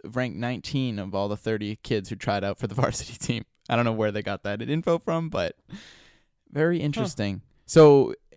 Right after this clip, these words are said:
Speaker 1: on one hand, it's like, dude, you just gotta be able to play. But on the other hand,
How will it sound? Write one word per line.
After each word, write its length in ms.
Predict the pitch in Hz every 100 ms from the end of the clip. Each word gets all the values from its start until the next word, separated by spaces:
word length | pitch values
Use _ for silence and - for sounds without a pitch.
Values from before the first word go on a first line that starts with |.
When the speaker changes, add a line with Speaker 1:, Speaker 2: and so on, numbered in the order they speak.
| _ 135
Speaker 1:
on 220 | 151 147
one 220 | 160 208
hand, 340 | 202 160 135
it's 280 | 123 - - 127
like, 280 | 120 - - -
dude, 240 | 127 104
you 80 | 107
just 120 | 107
gotta 200 | 127 113
be 100 | 117
able 120 | 107
to 40 | 98
play. 360 | - 139 110
But 120 | 98
on 80 | 120
the 100 | 123
other 180 | 147 135
hand, 380 | 120 110 104